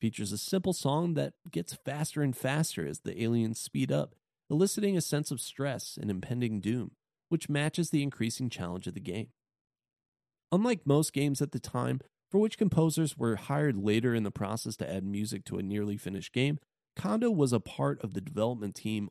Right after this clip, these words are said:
almost from the beginning of production, working in tandem with the rest of the team to create the game's soundtrack. His compositions were largely influenced by the game's gameplay, intending for it to, quote, "heighten the feeling"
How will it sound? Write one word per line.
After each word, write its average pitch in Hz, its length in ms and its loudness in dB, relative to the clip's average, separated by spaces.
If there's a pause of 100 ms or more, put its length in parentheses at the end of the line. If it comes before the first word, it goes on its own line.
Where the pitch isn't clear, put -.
almost 170 380 0
from 120 160 0
the 98 60 -2
beginning 95 400 -2
of 87 100 -8
production, 98 560 -2 (280)
working 170 360 4
in 131 140 2
tandem 120 460 2
with 101 140 0
the 87 80 -4
rest 98 300 -2
of 90 80 -12
the 90 60 -10
team 123 300 -4
to - 120 -12
create 90 320 -6
the - 80 -12
game's 80 280 -8
soundtrack. - 640 -6 (920)
His 160 160 2
compositions 180 840 2
were 117 160 4
largely 139 600 2
influenced 101 520 0
by 90 100 -2
the 87 80 -2
game's 82 300 -8
gameplay, 147 480 0 (280)
intending 180 520 2
for 143 260 2
it - 120 -6
to, 120 260 2
quote, - 340 0
"heighten 170 560 0
the 98 80 0
feeling" 151 500 0